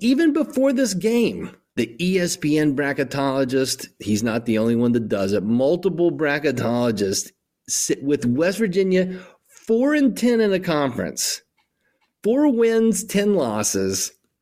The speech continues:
Multiple people that pay attention to this stuff say West Virginia's gonna make the N C double A tournament. And if you told me before the season,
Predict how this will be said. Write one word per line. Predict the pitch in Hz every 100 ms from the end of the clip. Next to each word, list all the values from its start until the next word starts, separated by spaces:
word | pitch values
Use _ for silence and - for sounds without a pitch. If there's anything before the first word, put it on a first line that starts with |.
| _ _
Multiple | 131 170 185 196
people | 185 165 165 160
that | 131 -
pay | 139
attention | 131 127 120 120 107
to |
this | 95 98
stuff | - 85 82
say | 92 - 90 82 104 104 _ - - _ _ _ _
West | 113 117
Virginia's | 135 120 120 123
gonna | 131
make | 131 131 135
the | 139
N | 143
C | 165
double | 151 160 170
A | 180
tournament. | 185 202 185 98 - - _ - - _ _ _ _ _ _ _ -
And | 131
if | 127 123
you | 196
told | 180 185 185 180
me | 180
before | 139 - - 147 147 170 165
the | 165
season, | - 110 90 90 85 101